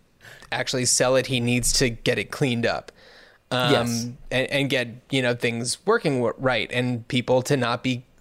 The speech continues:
Speaker 1: essentially killing each other <laughs> every single day. So,
Speaker 2: Yeah.
Speaker 1: um, and uh, Dalton is Patrick Swayze's character. Uh, he's just, like, this mysterious character.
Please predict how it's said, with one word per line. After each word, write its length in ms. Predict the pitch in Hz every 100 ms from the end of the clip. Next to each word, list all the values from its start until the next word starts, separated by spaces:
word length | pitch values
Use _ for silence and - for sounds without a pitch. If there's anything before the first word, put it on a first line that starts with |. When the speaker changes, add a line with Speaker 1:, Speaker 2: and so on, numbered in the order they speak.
| _ -
Speaker 1:
essentially 380 | - 123 120 147
killing 280 | 220 254 165
each 180 | 123
other 340 | 135 110 113 -
<laughs> 20 |
every 460 | 202 170 147 131 131
single 280 | - 120 123
day. 240 | 113 110 - - - -
So, 480 | - 147 131 131
Speaker 2:
Yeah. 240 | 123 123 120
Speaker 1:
um, 240 | 120 120 - _ _ - _ _ _ _ _ _ - -
and 520 | 190 180 170 165 160 151 - - _ - - _ _ - - - _ _ _ _ _ -
uh, 200 | 156 143
Dalton 680 | 131 160 151 - 139 185 208
is 140 | 127
Patrick 300 | - 123 123
Swayze's 380 | - 117 117 117
character. 640 | - 117 120 117 135 143 - - - -
Uh, 340 | 127 123 123
he's 400 | 120 113 135 147
just, 300 | 131 143 -
like, 320 | 147 113 113 -
this 200 | 104 -
mysterious 520 | 113 - 175 175 156
character. 540 | 175 147 151 143 -